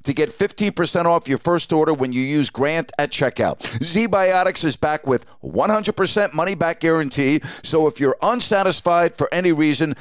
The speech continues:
they'll refund your money, no questions asked. Remember, go to Z biotics dot com slash grant. Use the code grant at checkout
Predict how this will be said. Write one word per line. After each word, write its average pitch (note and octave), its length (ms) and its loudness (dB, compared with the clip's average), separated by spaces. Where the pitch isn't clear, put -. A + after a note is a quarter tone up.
they'll D#3+ 360 2
refund C3+ 440 0
your C3 80 2
money, A#2+ 360 0
no C#3+ 460 2
questions A#2+ 520 0
asked. G2 480 -2
Remember, D3+ 500 0
go C#3 120 2
to D3 220 0
Z G3+ 260 -2
biotics F#3+ 580 2
dot D#3+ 240 -2
com D#3+ 280 0
slash D3 400 0
grant. B2+ 500 -2
Use F3 280 0
the D#3+ 100 -2
code G#3 380 0
grant E3 360 0
at F3+ 120 2
checkout B2+ 640 0